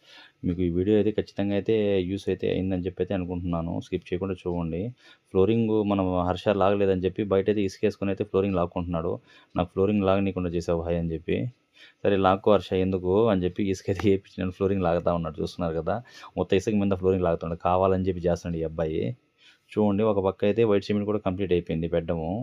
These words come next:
చూసాం కదా, మనం అయితే ఖచ్చితంగా పొడి అయితే ఏం ఫ్రెండ్ పొడి అయితే ఎక్కడ కూడా వేయించుకోబాకండి. కలిపి నీట్‌గా పట్టి పెడితే నీట్‌గా అది మరి పెట్టించుకుని పలసగా పెట్టించండి. దిగిన తర్వాత ఇంకోసారి పెట్టుకోవాలి ఫ్రెండ్స్ వైట్ సిమెంట్ అనేది. అప్పుడు చీమలు రాకుండా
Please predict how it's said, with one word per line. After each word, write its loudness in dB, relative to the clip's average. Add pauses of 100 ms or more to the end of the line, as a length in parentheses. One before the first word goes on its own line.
(840)
చూసాం -6
కదా, 0 (140)
మనం 0
అయితే 2
ఖచ్చితంగా 0
పొడి 2
అయితే 2
ఏం 2
ఫ్రెండ్ -4
పొడి 2
అయితే 0
ఎక్కడ 2
కూడా 0
వేయించుకోబాకండి. -2
కలిపి 0
నీట్‌గా -2
పట్టి -6
పెడితే -10
నీట్‌గా -2
అది -2
మరి -2
పెట్టించుకుని -4
పలసగా -2
పెట్టించండి. -6 (420)
దిగిన 2
తర్వాత 0
ఇంకోసారి 0
పెట్టుకోవాలి 0
ఫ్రెండ్స్ -6
వైట్ 0
సిమెంట్ -2
అనేది. -2 (460)
అప్పుడు 0
చీమలు 2
రాకుండా 2